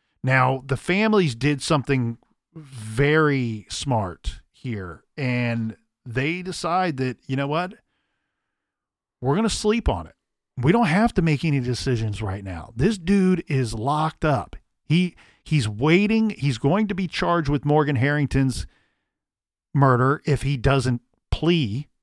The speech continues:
We don't have to make a decision right here and now. We're not gonna let him steer this ship.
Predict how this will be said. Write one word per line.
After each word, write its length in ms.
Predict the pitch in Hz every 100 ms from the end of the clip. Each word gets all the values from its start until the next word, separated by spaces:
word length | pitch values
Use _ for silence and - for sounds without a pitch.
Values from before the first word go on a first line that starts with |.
| _ _ _ _ _ _ _ _ _ _ _
We 180 | 110 175
don't 160 | 233 170
have 180 | 190 -
to 60 |
make 220 | 165 160
a 60 | 160
decision 480 | 135 - 156 127 123
right 220 | 127 131
here 280 | - 135 120 - _
and 180 | 151 127
now. 380 | 123 92 - - _ _
We're 160 | 127 180
not 180 | 220 208
gonna 180 | 220
let 220 | 190 175 135
him 300 | 156 165 143
steer 440 | - 170 143 139
this 200 | 123 120
ship. 420 | - 135 98 -